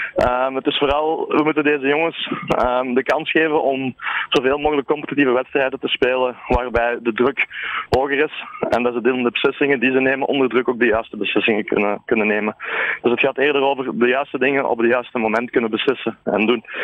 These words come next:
Ehm, hierin is ook onze competitie enorm belangrijk. Dus onze eigen competitie is, is, is aan het groeien, eh, dus de, de, de ereklasse. En, eh, het is ook de bedoeling daarin het niveau hoger te krijgen voor deze jongens.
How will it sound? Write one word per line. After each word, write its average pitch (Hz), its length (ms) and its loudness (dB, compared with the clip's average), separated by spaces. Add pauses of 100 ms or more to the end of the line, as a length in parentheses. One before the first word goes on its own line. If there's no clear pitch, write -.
(520)
Ehm, 135 580 0 (360)
hierin 165 560 0
is 139 100 2
ook 160 180 0 (180)
onze 147 220 0
competitie 156 540 0
enorm 135 280 0
belangrijk. 117 480 0
Dus 113 100 2
onze 127 200 4
eigen 143 240 0
competitie 143 520 2
is, - 260 -2
is, - 160 -2
is 123 160 2
aan 131 160 0
het 113 120 -6
groeien, 139 380 0
eh, 87 100 0
dus 110 100 2 (120)
de, 110 240 2
de, 110 200 0 (420)
de 117 160 4
ereklasse. 127 440 -2 (920)
En, 127 220 0
eh, 127 260 0
het 123 100 -4
is 131 80 -2
ook 143 120 0
de 151 80 4
bedoeling 139 340 2
daarin 131 360 0
het 131 120 -4
niveau 123 320 2
hoger 131 300 0
te 127 100 -2
krijgen 120 360 -2
voor 120 120 0
deze 127 240 4
jongens. 147 360 0